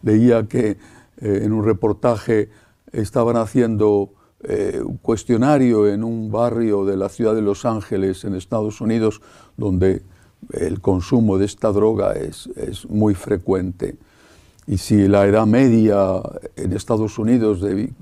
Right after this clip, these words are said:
que viven las personas es setenta y ocho años, en ese barrio es de cuarenta y ocho años. Y le preguntaban a una joven que estaba consumiendo, "¿Eres feliz?". Y ella contestaba, "Sí, soy muy feliz".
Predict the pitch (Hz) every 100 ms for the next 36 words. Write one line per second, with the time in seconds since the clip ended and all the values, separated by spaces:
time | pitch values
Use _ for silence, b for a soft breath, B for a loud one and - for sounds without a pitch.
0 | - 95 120 117 110 107 117 - 120 110
1 | 104 113 - 120 113 110 110 113 123 135
2 | 135 165 165 b b b 127 135 131 127
3 | 135 139 113 113 113 107 104 95 92 92
4 | 98 - 82 82 - - - - _ _
5 | _ _ _ b b b - 127 107 127
6 | 127 160 180 143 120 127 139 127 - 139
7 | 120 104 98 98 - _ _ _ _ _
8 | _ _ 117 - 110 107 110 95 - 98
9 | 104 98 98 92 92 _ _ _ _ _
10 | _ 117 165 - 104 113 196 - - _
11 | b b - 143 165 156 143 135 143 113
12 | - 226 196 - 180 170 170 - 151 180
13 | - _